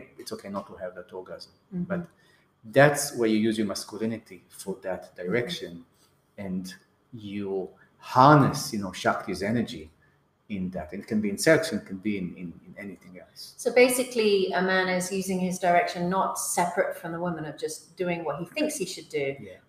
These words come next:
Speaker 2: but using his direction in direct response to the feedback from what she's feeling, expressing, sighing, sounding, asking for, inviting into. So it becomes more like a feedback loop. So he's
Speaker 1: Yeah.
Speaker 2: listening continuously to her and watching her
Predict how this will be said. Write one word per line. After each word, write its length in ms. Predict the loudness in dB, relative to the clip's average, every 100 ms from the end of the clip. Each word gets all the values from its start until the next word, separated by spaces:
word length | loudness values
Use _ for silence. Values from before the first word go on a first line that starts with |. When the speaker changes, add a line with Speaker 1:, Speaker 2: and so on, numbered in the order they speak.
| 2
Speaker 2:
but 380 | 10 10 10 6
using 260 | 0 0 0
his 160 | 0
direction 580 | 2 4 4 0 -4 -8 -10 _
in 200 | 0 2
direct 300 | 4 2 2
response 460 | -4 -6 -4 -6 -6
to 60 | -14
the 80 |
feedback 440 | -10 -8 -2 -2 -4
from 120 | -8
what 140 | -8 -10
she's 240 | -14 -14
feeling, 520 | -2 0 0 0 -2
expressing, 680 | -4 -8 -4 -2 -2 -4 -4
sighing, 360 | -2 -2 -2 -6
sounding, 540 | -6 -6 -2 -4 -4 -2
asking 360 | -4 -4 -10
for, 200 | -6 -4
inviting 400 | -4 -2 -4 -4
into. 340 | -10 -10 -8 -10 -12 -20 -6
So 200 | 2 2
it 320 | 2 -4 -8
becomes 480 | -4 0 2 0 0
more 140 | 2
like 140 | 2 0
a 80 |
feedback 380 | -6 -4 -4 -4
loop. 260 | -4 -6 -8 _ -18 -18 _
So 380 | -8 0 2 4
he's 300 | 0 0 -2
Speaker 1:
Yeah. 120 | -4 -4
Speaker 2:
listening 680 | 0 4 4 4 2 2 0
continuously 840 | -2 -2 0 0 0 -6 -6 -8 -6
to 60 | -8
her 540 | 0 2 4 4 2 -4 -16 _ _
and 160 | -6 2
watching 360 | 2 2 -4
her 80 | -6